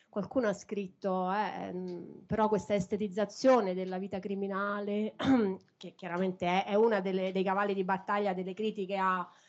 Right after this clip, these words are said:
serie ben più, diciamo, caricate su questo aspetto, diciamo, Gomorra e, e tutti i suoi, eh, no, eh, seguaci. Ehm, ecco, in questo caso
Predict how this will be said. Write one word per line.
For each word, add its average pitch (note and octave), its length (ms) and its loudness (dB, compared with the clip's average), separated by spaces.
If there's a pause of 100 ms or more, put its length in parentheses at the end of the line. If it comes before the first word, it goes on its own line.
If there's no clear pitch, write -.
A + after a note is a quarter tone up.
(120)
serie F#3+ 400 0
ben F#3 260 -2
più, G3 360 4 (440)
diciamo, G3+ 300 -2
caricate G3+ 600 2
su G#3+ 140 -16
questo G3+ 260 -14
aspetto, - 720 -14
diciamo, F3 300 -8
Gomorra F3 800 -2
e, F3 220 -4
e F#3 80 -4
tutti F#3+ 300 -6
i F3 40 0
suoi, F#3 460 2 (440)
eh, F#3 240 4
no, F3+ 1000 2
eh, E3+ 60 -8
seguaci. G3 720 0
Ehm, G3 960 -2
ecco, F#3+ 540 -8 (120)
in A3+ 140 -6
questo A3 280 2
caso A#3 600 0